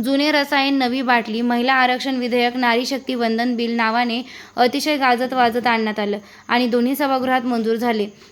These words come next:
असे जाहीर केले आणि हास्यास्पदरित्या त्यावर कायदा बनल्यानंतर दहा वर्षांनी ते अंमलात आणले जाईल, असा युक्तिवाद करून नारी शक्ती वंदन करण्याऐवजी तिचा मानभंग आणि अपेक्षाभंगच करण्यात आला.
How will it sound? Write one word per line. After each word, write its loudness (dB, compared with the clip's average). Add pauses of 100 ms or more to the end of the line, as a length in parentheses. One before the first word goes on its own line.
(120)
असे 0
जाहीर 2
केले 0
आणि 2
हास्यास्पदरित्या -2
त्यावर 2
कायदा 2
बनल्यानंतर 0
दहा 0
वर्षांनी -2
ते -2
अंमलात 0
आणले -4 (440)
जाईल, 4
असा 0
युक्तिवाद 0
करून -2
नारी 0
शक्ती -4
वंदन 0
करण्याऐवजी 0
तिचा -2
मानभंग 0
आणि 2
अपेक्षाभंगच -2
करण्यात -4
आला. -8